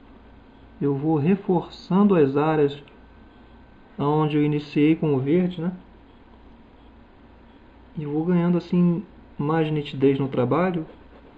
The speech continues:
para que eu possa trabalhar novamente com outra tinta. Vamos trabalhar com verde grama e reforçar, ó, toda a área onde nós trabalhamos com verde grama, tá, gente?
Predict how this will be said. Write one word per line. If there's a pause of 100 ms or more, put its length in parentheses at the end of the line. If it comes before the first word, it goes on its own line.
(240)
para
que
eu
possa
trabalhar
novamente
com
outra
tinta. (4000)
Vamos
trabalhar
com
verde
grama
e
reforçar,
ó,
toda
a
área
onde
nós
trabalhamos
com
verde
grama,
tá,
gente?